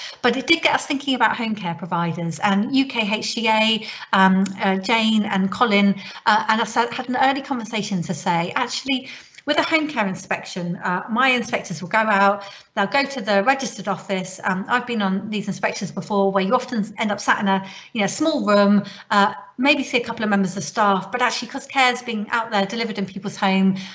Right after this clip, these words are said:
um, there is a question about, uh, whether that is the way we need to,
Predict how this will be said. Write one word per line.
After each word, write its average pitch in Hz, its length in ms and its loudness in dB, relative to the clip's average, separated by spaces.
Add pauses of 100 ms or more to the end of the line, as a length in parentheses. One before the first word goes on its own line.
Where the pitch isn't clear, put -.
(120)
um, 208 360 4 (220)
there 277 160 0
is 277 100 -4
a - 40 -2
question 233 600 -2
about, 185 680 -2
uh, 185 300 0 (380)
whether 240 320 2
that 233 240 2
is 214 100 -8
the 214 100 -8
way 196 200 0
we 202 100 -2
need 190 240 -2
to, 185 340 -4